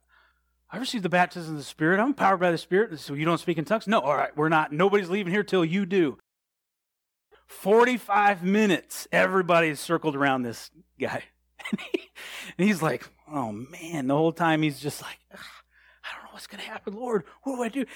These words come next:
And finally he just called, he just said, "I'm out, guys, I'm out." <laughs> You know, and everybody tried to keep it going. He's like, "No, I gotta go." <laughs> Right? I mean, and he left just with this sense of, "Lord, that didn't seem of you,"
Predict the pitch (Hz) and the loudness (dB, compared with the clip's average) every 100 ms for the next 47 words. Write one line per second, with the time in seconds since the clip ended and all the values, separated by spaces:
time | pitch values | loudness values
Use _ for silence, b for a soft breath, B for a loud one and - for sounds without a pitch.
0 | B 180 175 208 220 180 160 - 170 160 | B -2 2 2 2 0 -2 -2 2 2
1 | 143 131 147 175 202 185 175 170 - _ | 2 -2 -2 2 4 4 2 2 -2 _
2 | 165 190 190 180 175 - - 233 226 208 | -2 4 4 4 0 -4 0 2 4 2
3 | - B 214 247 240 220 220 220 208 233 | -2 B 2 4 4 2 2 2 2 -2
4 | 208 208 208 226 220 190 180 233 269 180 | 0 2 4 4 4 2 2 4 4 4
5 | 285 339 190 165 - - - - - - | 4 2 2 -2 0 0 0 -4 -10 -10
6 | - - _ _ _ - 214 277 - 220 | -12 -12 _ _ _ 2 4 4 2 -2
7 | 233 240 233 226 214 233 285 - - 165 | 0 2 4 4 4 2 0 -6 -10 -12
8 | - 185 - 156 - 185 226 196 143 139 | -8 -8 -4 -6 -6 -6 -6 -6 -2 -2
9 | 127 117 _ _ _ _ _ 208 226 220 | -2 -6 _ _ _ _ _ -8 -6 -6
10 | 214 233 160 139 - 135 113 98 95 95 | -6 -4 -4 -6 -8 -8 -8 -12 -16 -12
11 | 143 208 | -12 -12